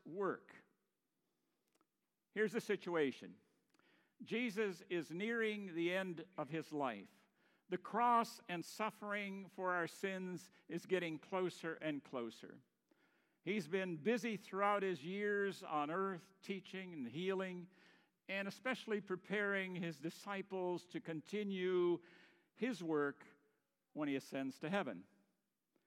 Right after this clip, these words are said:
And so here in these twelve verses of John's Gospel, Jesus is still at work, and he shows his disciples by example how he, Jesus, is a worker and how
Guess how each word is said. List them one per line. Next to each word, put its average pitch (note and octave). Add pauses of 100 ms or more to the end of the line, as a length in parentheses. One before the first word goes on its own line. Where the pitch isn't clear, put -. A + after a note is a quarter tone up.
(340)
And F3
so G#3+
here B3
in G#3
these F3+
twelve G#3+ (140)
verses E3
of D3+
John's F3+
Gospel, F#3+ (300)
Jesus A3
is G3
still C4+ (100)
at G#3+
work, G#3+ (180)
and F#3+
he G3+
shows C4+
his G3
disciples G3
by B3
example G3+ (220)
how B3+
he, A3+
Jesus, F#3+ (240)
is A#3
a A3
worker G3+
and F#3
how A3+